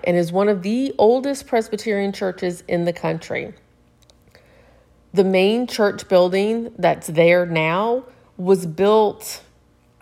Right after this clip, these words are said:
around eighteen thirty-one. Grave sites, though,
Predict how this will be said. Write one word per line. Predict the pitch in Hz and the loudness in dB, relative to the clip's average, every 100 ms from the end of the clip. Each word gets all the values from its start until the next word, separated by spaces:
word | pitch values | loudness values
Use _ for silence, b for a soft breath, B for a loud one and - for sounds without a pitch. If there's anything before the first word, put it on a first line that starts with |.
| - | -10
around | 202 226 247 240 | -2 0 0 0
eighteen | 202 190 - 202 185 | -2 -4 -2 -2 0
thirty-one. | 185 170 165 160 160 - 180 - b b b b b b b _ _ _ _ _ _ _ _ _ _ _ _ _ _ _ _ _ _ _ _ _ _ _ 185 | 0 0 -2 -4 -6 -8 -10 -16 b b b b b b b _ _ _ _ _ _ _ _ _ _ _ _ _ _ _ _ _ _ _ _ _ _ _ -14
Grave | 165 190 247 320 | -2 2 2 0
sites, | - 185 170 - - | 2 4 4 0 0
though, | 165 156 156 156 151 | 2 4 2 -2 -6